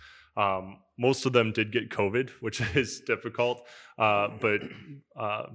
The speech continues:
believe it or not, that wasn't the first thing that was shared. It was just other things. And a lot of this is personal information that can't be shared. Um, but it,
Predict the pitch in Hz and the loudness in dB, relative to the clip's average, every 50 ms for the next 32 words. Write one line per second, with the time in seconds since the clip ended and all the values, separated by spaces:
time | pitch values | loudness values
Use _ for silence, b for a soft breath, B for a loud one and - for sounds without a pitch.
0 | - - 120 113 117 123 117 117 110 107 98 95 92 101 123 - - 113 107 - | -12 -6 -2 0 2 2 2 2 0 0 0 2 2 2 2 0 0 0 0 0
1 | 120 110 104 104 95 - 98 - - 113 104 101 - - - 104 101 101 101 101 | -2 -4 -6 -6 -6 -6 -6 -6 -4 -6 -4 -4 -4 -4 -4 -4 -4 -4 -6 -6
2 | - 104 95 - - - 113 117 104 95 - - - - - 110 107 101 - 101 | -6 -6 -6 -4 2 4 4 4 4 2 -4 -10 -12 -6 -2 -2 -2 -2 -4 -8
3 | 92 - - 110 101 - - - 123 113 107 110 107 101 - - 104 101 101 101 | -8 -8 -6 -6 -6 -8 -6 -2 0 2 2 2 0 -2 -4 -4 -4 -2 -2 -4
4 | 104 - - 95 92 - - 113 104 98 104 107 110 104 104 104 - - 110 98 | -6 -6 -8 -8 -10 -10 -12 -8 -2 0 2 2 2 2 0 -2 -4 -4 -8 -12
5 | - _ - 147 139 - - 135 127 123 117 110 - 117 107 107 107 104 - - | -6 _ 2 2 2 2 0 0 0 0 0 -2 -4 -6 -6 -4 -4 -4 -6 -6
6 | 113 107 98 B B B B B B B - 98 98 - - - - 131 131 127 | -6 -6 -8 B B B B B B B -2 0 0 -2 -2 0 2 2 2 2
7 | 127 123 104 - - - 104 95 92 92 - - _ - 107 101 95 92 95 95 | 2 -2 -4 -2 -4 -4 -4 -4 -4 -6 -10 -14 _ -4 -2 -2 -2 -2 -4 -2
8 | - 107 101 107 | -2 -2 -2 -2